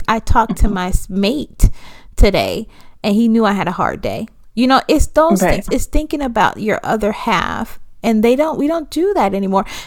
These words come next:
Speaker 1: And when you
Speaker 2: Mm-mm.
Speaker 1: do step outside of that, it's almost like, "Whoa, you're doing way too much." She's asking, "Whoa,
Speaker 2: R-,
Speaker 1: this
Speaker 2: you're
Speaker 1: is practically
Speaker 2: thirsty.
Speaker 1: marriage now."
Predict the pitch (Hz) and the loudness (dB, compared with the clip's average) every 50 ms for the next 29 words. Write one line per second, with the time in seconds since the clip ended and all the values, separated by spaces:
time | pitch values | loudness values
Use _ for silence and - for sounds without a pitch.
0 | - - - 240 226 220 254 254 247 247 202 202 - - - 180 180 180 175 170 | -10 -2 0 0 2 2 2 2 4 4 4 4 4 2 0 -2 0 0 -2 -2
1 | 175 285 320 381 427 370 262 247 233 - - - - - - - - - 247 240 | 0 2 2 4 4 2 2 0 -4 -6 -8 -12 -14 -12 -12 -8 -2 0 0 0
2 | - 226 196 220 - - - 247 240 302 302 269 226 190 135 - - 233 - - | 2 0 0 0 -2 -2 0 2 2 2 0 0 0 -2 0 0 0 0 0 0
3 | - 247 302 349 359 269 254 - 220 185 180 - - - 226 220 156 110 190 - | 0 0 0 0 -2 -4 -2 -2 -4 -4 -4 -6 -6 -2 0 0 0 0 -2 -8
4 | - - 285 254 208 196 165 160 160 170 170 165 - - - 170 156 147 160 - | -6 -6 -2 0 0 0 0 0 -2 -2 -2 -2 -2 -4 -6 -6 -6 -6 -8 -8
5 | - - - - - - - 226 202 - - - - 165 160 160 - - - - | -10 -10 -10 -8 -6 -4 -2 -2 -2 -2 -4 -2 -2 -2 0 -2 -4 -4 -6 -4
6 | 175 175 175 - 226 165 - - - - - 180 214 208 202 - - 202 202 208 | 0 2 4 4 4 2 -2 -6 -4 0 6 8 8 8 8 6 6 8 8 6
7 | 185 156 - - - 160 - - 131 139 139 135 - 127 95 - - - - - | 4 0 -6 -6 -6 -4 -4 -4 -6 -8 -10 -10 -10 -10 -12 -12 -14 -18 -16 -14
8 | - - - | -14 -14 -14